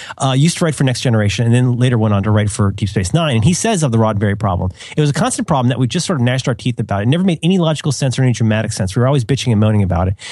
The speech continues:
My personal s-, theory was that Gene sort of started to believe in himself as more of a visionary than a writer at a certain point. He started to believe the stuff that he was creating a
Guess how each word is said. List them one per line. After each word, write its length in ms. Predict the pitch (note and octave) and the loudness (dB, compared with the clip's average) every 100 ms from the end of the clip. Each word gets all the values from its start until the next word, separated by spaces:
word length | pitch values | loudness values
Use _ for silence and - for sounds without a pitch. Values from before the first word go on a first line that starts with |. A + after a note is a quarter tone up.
| - | -4
My 80 | C#3+ | -2
personal 300 | G3 G3+ A3 | 0 2 2
s-, 100 | D#3+ - - | 0 -4 -2
theory 240 | D#3+ C#3+ | 0 2
was 160 | A#2 G#2+ | 2 0
that 80 | |
Gene 240 | A2+ C3 C3 | 0 2 0
sort 240 | - C3 | 2 0
of 140 | A2 D#2+ - - | 0 0 -4 -4
started 240 | G3 G#3+ | -2 0
to 80 | F#3 | 2
believe 260 | C3 F3 | 2 2
in 60 | D#3+ | 2
himself 380 | B2+ - A#2 A2+ | 2 0 -2 0
as 120 | G#2+ | 0
more 180 | B2+ C3+ | 2 2
of 60 | |
a 60 | A#2 | 2
visionary 440 | G2+ C3+ B2+ A2+ | 0 0 2 2
than 120 | G#2 G2+ | 2 2
a 60 | |
writer 340 | G#2 A2+ G#2 G2+ | 2 2 0 0
at 80 | |
a 60 | G2 | -2
certain 260 | - F2 F#2 | -4 -4 -4
point. 340 | - F#2+ - - | -2 -2 -4 -4
He 80 | C3 | -2
started 220 | D#3+ D#3 | 2 2
to 60 | |
believe 200 | C#3 D3+ | 2 2
the 60 | B2 | 0
stuff 240 | - B2+ | 0 -2
that 100 | A#2+ | 0
he 40 | A#2+ | 0
was 100 | G#2+ | 0
creating 560 | - B2 B2 A#2+ A2+ - _ _ _ _ _ | 0 0 2 2 0 -4 _ _ _ _ _
a 100 | A#2+ | -4